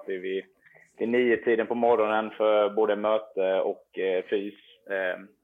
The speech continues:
och så går vi väl på is där någon gång vid, vid halv elva, och så är vi på isen kanske en timme ungefär, och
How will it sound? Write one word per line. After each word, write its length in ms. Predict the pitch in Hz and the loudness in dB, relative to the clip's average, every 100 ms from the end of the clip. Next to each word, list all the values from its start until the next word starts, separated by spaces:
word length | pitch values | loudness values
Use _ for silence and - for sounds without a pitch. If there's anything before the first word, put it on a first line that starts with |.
| _ _ _ - _ _ _ - | _ _ _ -20 _ _ _ -18
och 100 | - | -14
så 60 | 92 | -6
går 160 | 98 | -2
vi 100 | 98 | -2
väl 100 | 92 | -2
på 100 | 104 | -2
is 140 | 92 - | -2 -4
där 120 | 101 98 | -6 -4
någon 120 | 95 | -4
gång 200 | 92 90 | -6 -4
vid, 240 | 95 95 - _ | -4 -4 -6 _
vid 580 | 98 95 92 92 90 92 | -6 -4 -4 -2 -2 -2
halv 280 | 104 101 101 | -2 -2 -2
elva, 320 | 104 95 92 92 - _ 90 | -4 -2 -2 -2 -8 _ -20
och 60 | - | -12
så 60 | 92 | -10
är 60 | |
vi 100 | 92 | -10
på 220 | - 90 | -10 -8
isen 260 | 87 - 92 | -8 -10 -16
kanske 260 | 87 87 - | -14 -12 -16
en 80 | |
timme 340 | - 101 90 87 | -12 -14 -12 -12
ungefär, 560 | 85 - 95 87 87 | -14 -10 -6 -6 -6
och 220 | 80 82 | -8 -12